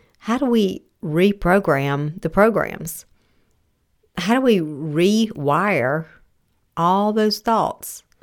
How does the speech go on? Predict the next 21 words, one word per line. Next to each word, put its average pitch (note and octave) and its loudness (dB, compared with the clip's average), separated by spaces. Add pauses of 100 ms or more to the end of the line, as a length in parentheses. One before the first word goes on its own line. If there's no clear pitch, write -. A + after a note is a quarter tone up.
(580)
that E3 -4
we E3+ -2
have D#3 -4 (280)
<laughs> - -20
wired D3 0
through D3+ -4
the C#3+ -8
years D3 -8 (600)
and E3+ -2
begin D#3+ -2
to D#3 -4
refire D#3 0
new D#3+ -2
thoughts? - -10 (1800)
So F3+ -4
basically, F3 -2 (720)
the E3+ 0
programming D#3 0
that D3+ -2
we F3+ 2
have D#3 -2